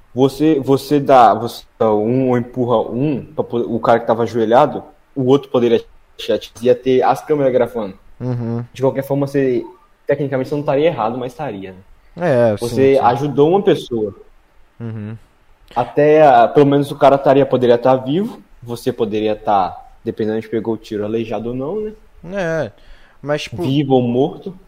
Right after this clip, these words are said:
Speaker 2: <laughs> Pois
Speaker 1: Mas
Speaker 2: é,
Speaker 1: ajudou
Speaker 2: mano,
Speaker 1: alguém.
Speaker 2: sei lá, velho. Só que, tipo, se você fosse, se um cara fosse pra cima do policial, ia perder a razão também, né, mano?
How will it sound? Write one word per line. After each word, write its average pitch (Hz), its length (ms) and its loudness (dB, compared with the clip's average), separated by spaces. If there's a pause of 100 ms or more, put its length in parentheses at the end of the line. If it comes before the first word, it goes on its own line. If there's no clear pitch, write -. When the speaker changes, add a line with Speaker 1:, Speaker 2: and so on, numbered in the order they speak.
Speaker 2:
<laughs> 135 320 -14
Pois 143 240 -2
Speaker 1:
Mas 113 100 -4
Speaker 2:
é, 165 200 2
Speaker 1:
ajudou 170 180 -2
Speaker 2:
mano, 139 120 -6
Speaker 1:
alguém. 98 180 -14
Speaker 2:
sei 233 160 -4
lá, 143 320 0
velho. 107 340 -6 (400)
Só - 220 -2
que, 196 160 -8
tipo, 180 320 -6
se - 140 -12
você 165 240 -4
fosse, 185 300 -4
se 170 100 -4
um 170 100 -2
cara 170 260 0
fosse 160 320 -4
pra 135 220 0
cima 143 260 -6
do 135 80 -6
policial, 135 600 -2
ia 131 100 0
perder 139 360 -2
a 147 40 -2
razão 139 460 -4
também, 107 400 -8
né, 107 120 -8
mano? 110 240 -12